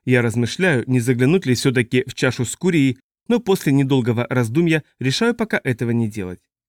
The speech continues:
Мне неизвестны точные даты и места событий, о которых желательно узнать, поэтому надёжную связь с прошлым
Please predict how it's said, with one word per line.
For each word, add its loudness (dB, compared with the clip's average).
Мне 2
неизвестны 2
точные 0
даты 0
и 0
места 2
событий, 0
о -2
которых 2
желательно 2
узнать, -2
поэтому 2
надёжную 2
связь 0
с -12
прошлым -2